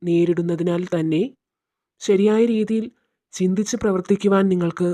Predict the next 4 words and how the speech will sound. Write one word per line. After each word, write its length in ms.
സാധിക്കുന്നില്ല. 680
ഒരുപാട് 480
നഷ്ടങ്ങൾ 520
ജീവിതത്തിൽ 480